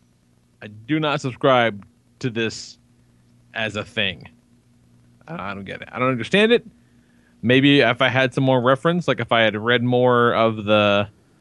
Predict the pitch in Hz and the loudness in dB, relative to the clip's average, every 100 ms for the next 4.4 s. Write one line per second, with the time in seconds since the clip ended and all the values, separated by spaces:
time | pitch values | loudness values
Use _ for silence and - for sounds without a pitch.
0 | _ _ - 101 101 120 123 113 120 120 | _ _ -12 -6 -2 0 0 2 2 0
1 | 127 123 107 113 123 143 107 113 127 123 | -2 -4 -2 -4 0 0 2 2 2 2
2 | 120 123 127 127 127 - 156 160 107 104 | 0 0 -2 -2 -2 0 0 0 -2 -4
3 | 117 - 135 104 82 90 104 104 92 95 | -4 0 0 2 0 -2 -2 -2 -4 -2
4 | 101 175 269 - | 0 0 -2 -8